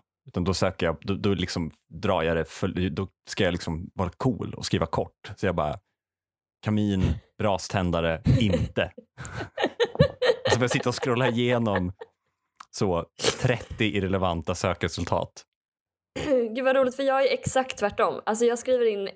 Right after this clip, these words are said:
Speaker 2: långa, långa meningar. Vilken bok är det nu igen som, eh, citatet, eh, "Livet är en scen, världen är en scen"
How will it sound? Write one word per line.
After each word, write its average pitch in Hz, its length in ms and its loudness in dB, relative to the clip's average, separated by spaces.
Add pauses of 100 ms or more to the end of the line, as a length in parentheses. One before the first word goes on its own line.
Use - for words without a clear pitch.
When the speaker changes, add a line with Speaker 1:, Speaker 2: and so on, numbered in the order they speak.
(160)
Speaker 2:
långa, 226 680 0
långa 190 260 2
meningar. 175 680 2 (1040)
Vilken 320 400 -2
bok 202 400 0
är 196 160 6
det 196 60 0
nu 190 200 0
igen 175 380 2
som, 185 520 4
eh, 185 220 4 (180)
citatet, 190 1160 0
eh, 185 400 4 (1000)
"Livet 196 480 2
är 190 100 6
en 185 120 2
scen, 170 720 0 (640)
världen 220 520 0
är 185 80 -4
en 190 60 0
scen" - 320 0